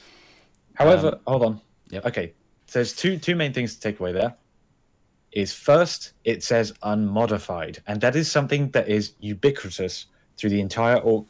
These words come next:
Speaker 1: Codex, is that it talks about unmodified rolls of ones and sixes.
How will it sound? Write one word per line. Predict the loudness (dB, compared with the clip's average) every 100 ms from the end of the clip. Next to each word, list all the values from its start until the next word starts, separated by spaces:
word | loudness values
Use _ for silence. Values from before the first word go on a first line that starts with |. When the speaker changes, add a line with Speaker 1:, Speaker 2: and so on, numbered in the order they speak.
| -2
Speaker 1:
Codex, | 0 2 -2 -6
is | -4 -2
that | -2 -2
it | -6 -12 _ 0
talks | 0 2 0
about | 0 0 2
unmodified | 0 2 2 0 0 0 0
rolls | 0 0 0 -6 -8
of | -8
ones | -2 0 0 -2 -4
and | -4
sixes. | -2 -4 -6 -10 -12 -12